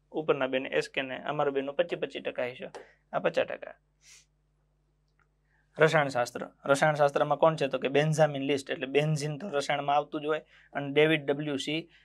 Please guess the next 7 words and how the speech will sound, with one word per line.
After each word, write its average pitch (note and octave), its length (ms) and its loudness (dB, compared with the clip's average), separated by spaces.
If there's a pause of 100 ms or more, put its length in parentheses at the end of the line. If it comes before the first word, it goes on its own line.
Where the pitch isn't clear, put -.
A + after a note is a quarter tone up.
(160)
મેકમિલન, D3+ 960 -4 (1300)
તા C3 320 4 (260)
રસાયણમાં C#3 480 -2
છે. - 220 -10 (540)
ઓકે, C#3 120 -12
બી C#3 300 2
ડી, C3+ 280 -2